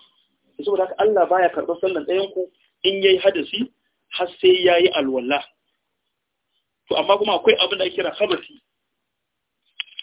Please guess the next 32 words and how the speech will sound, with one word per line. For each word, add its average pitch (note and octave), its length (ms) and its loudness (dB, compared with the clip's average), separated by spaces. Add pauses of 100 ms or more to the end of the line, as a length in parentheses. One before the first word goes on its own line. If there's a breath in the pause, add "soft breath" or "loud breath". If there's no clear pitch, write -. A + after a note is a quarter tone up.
(140)
Shi A3 100 -8
menene G3 360 2
khabasi? E3 400 -6 (1080)
Shi - 200 -4
khabasi G3 560 0 (440)
shine F#3 460 2 (400)
idan G3+ 220 0
mutum G#3 180 2
yayi F3+ 180 0
hadasi, D3+ 440 -6
kamar F3 200 -2
misali F3 200 -2
mutum F3+ 200 -6
yayi D#3 240 0
fitsari, E3 520 -6 (800)
sai F3 100 -2
fitsarin F3+ 420 -2
nan, D#3 220 -6 (540)
lokacin G#3 280 0
da F#3 80 -2
mutum E3+ 260 -4
ke - 80 -12
yin F3 160 2
fitsarin E3+ 380 -2
nan D#3 140 -4
hadasi C#3+ 400 -4
ne. A#2+ 100 -6 (600)
Da C#3+ 100 0
zaran G#3 300 2
fitsarin G#3+ 360 -2
ya E3 200 2
zubo, D4+ 320 0